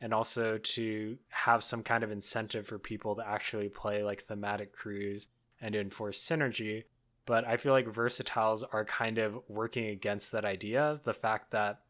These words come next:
you have these models that can be hired into any keyword with no penalties at all is just kind of saying, like, "All right, well, we want everyone to play in keyword and play on theme, and if they want to go against that, they're gonna have to pay more, except for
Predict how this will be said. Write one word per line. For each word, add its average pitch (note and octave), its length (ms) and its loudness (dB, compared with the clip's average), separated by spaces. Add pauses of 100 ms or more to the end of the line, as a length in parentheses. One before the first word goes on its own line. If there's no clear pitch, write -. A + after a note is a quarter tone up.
(140)
you A#2+ 200 2
have A#2+ 320 4
these A2 200 -2
models A2 360 2
that G#2+ 140 2
can A2 120 -8
be G#2 160 -4
hired G#2+ 640 2
into A2 260 -4
any A#2 280 -2
keyword F#2+ 560 -6 (440)
with G#2+ 340 -2
no A2 280 2
penalties G#2 640 -2
at F#2+ 100 -2
all G2 400 2 (320)
is G#2+ 220 -2
just A2 180 -2
kind G#2+ 160 -2
of G#2 100 -2
saying, G#2 240 -2
like, G2+ 240 -4
"All D3 100 10
right, B2 200 6
well, B2+ 140 6
we C3 100 0
want E3+ 200 4 (220)
everyone C#3 920 2 (320)
to - 100 -2
play B2+ 400 2
in B2 100 0
keyword A2+ 540 0
and A2 220 -6
play A#2+ 260 2
on A2 320 0
theme, G#2+ 540 -4 (320)
and A2+ 200 0
if A#2+ 180 -4
they B2+ 120 4
want A#2+ 140 2
to A#2 60 0
go A2 160 2
against F3 320 2
that, C3 180 4
they're A#2 100 0
gonna A#2+ 200 2
have A2+ 100 2
to A#2+ 80 -6
pay A#2+ 280 0
more, A2 360 0
except A2+ 480 0
for A2 480 0